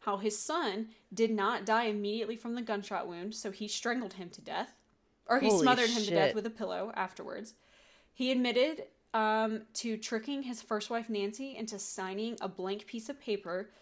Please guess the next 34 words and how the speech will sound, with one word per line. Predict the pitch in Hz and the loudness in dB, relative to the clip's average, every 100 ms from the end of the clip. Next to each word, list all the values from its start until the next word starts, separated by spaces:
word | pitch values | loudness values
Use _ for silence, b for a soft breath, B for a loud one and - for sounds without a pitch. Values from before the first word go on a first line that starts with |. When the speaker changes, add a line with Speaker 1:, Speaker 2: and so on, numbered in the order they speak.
| B - | B -14
Speaker 1:
before | 196 208 | -2 -2
typing | 196 202 196 220 | 0 -2 0 -2
up | 214 | -2
the | 196 | -6
suicide | - 202 196 202 202 | -4 -4 -4 -4 -4
note | 196 | -6
himself | 202 233 - 208 185 247 - _ _ _ _ _ _ _ _ _ - | -8 -6 -4 -2 -2 -4 -10 _ _ _ _ _ _ _ _ _ -6
in | 220 | -2
the | 208 | -2
typewriter | 220 196 196 190 | 0 0 0 0
after | 185 190 196 | 0 -2 -4
her | 214 | -6
death. | 208 147 220 _ b - | -6 -6 -8 _ b -14
During | 180 277 415 427 | -6 0 2 2
this | 254 - | 0 -4
confession, | 220 202 185 190 185 208 190 | -6 -6 -6 -8 -12 -12 -2
Bob | 214 202 | 0 0
was | 190 | -2
initially | 196 202 277 311 269 | -4 -4 -6 -6 -4
reluctant | 220 190 190 196 185 | -4 -4 -6 -8 -12
to | - | -12
come | 208 185 | -12 -10
clean | 220 208 | -8 -6
on | 196 | -6
Donna's | 185 185 196 202 | -6 -6 -6 -4
death | 214 214 | -4 -4
at | 214 | -6
the | 190 | -12
Grand | 175 185 | -12 -14
Canyon | - 185 196 247 262 | -12 -8 -6 -6 -8
because | 226 220 | -8 -8
he | 214 | -8
worried | 196 190 190 190 180 | -8 -6 -6 -6 -8
that | - | -12